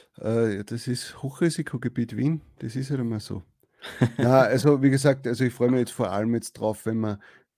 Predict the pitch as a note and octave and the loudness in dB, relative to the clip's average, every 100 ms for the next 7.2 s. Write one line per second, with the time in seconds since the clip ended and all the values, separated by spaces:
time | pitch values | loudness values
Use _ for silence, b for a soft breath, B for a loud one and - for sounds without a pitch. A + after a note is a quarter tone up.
0 | - _ G2+ G#2 A2 G#2+ G2 - G2 F2 | -20 _ -6 -2 0 -2 -4 -6 -8 -6
1 | G#2 A2 - - B2+ A2+ G#2+ - A#2 G#2 | -6 -6 -8 2 2 4 2 2 2 2
2 | G2+ A2 G#2 G#2+ G#2+ G#2+ A2 - F#2 - | 2 0 0 0 2 2 0 2 -2 -2
3 | F#2 G#2+ - G#2 G2+ G2+ - A#2 A#2 A2+ | -6 -6 -4 0 0 0 -2 -2 2 6
4 | A2+ A2 - G#2+ A2 G#2+ - A2 - - | 6 4 0 6 8 8 6 2 2 2
5 | G#2+ - G#2 G#2 G2+ G#2 G2+ A2 - A2+ | 2 2 4 6 6 6 4 0 0 2
6 | A2 A2+ - A2+ G#2+ A#2 A2+ - A2+ A2+ | 4 2 4 0 2 6 6 4 2 4
7 | A2+ | 4